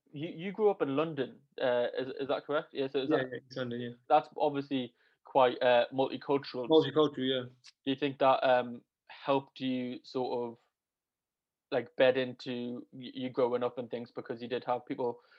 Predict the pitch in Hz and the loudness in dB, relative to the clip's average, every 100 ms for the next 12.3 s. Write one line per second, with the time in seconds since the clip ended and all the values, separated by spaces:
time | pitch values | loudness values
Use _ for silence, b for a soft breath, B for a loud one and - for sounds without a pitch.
0 | b _ 135 127 123 127 120 120 120 117 | b _ -6 -4 -6 2 2 4 2 0
1 | 117 - 135 123 120 135 120 - 120 - | -6 -6 -4 -4 -8 -10 -6 -4 -4 -6
2 | 120 - 117 _ _ - - 127 123 120 | -10 -8 -10 _ _ -12 0 0 0 -8
3 | 117 117 - 131 120 143 135 123 120 113 | -2 -2 -2 -10 -2 0 0 -4 -10 -14
4 | 123 117 123 165 175 196 190 190 143 208 | -10 -8 -8 -4 4 4 4 0 2 8
5 | 247 240 202 180 - 160 135 135 - _ | 10 10 6 0 6 6 6 -2 -14 _
6 | _ _ 135 131 139 147 139 - 143 139 | _ _ -12 -6 -2 0 -2 -4 0 2
7 | 139 143 143 135 123 - 147 139 147 139 | 4 2 2 0 -4 -2 2 2 2 -4
8 | 120 120 117 123 - b b b - 139 | -4 -6 -4 -6 -8 b b b -8 -8
9 | - - 156 151 - 131 123 135 123 123 | -6 4 6 6 4 -2 -2 -6 -6 -6
10 | 120 127 113 - 120 113 113 123 - 127 | -8 -14 -14 -8 -6 -4 -6 -6 -6 -2
11 | 160 156 127 127 117 123 - 139 127 123 | 4 4 4 -2 -2 -6 -2 -2 -2 -6
12 | 127 123 123 | -6 -4 -4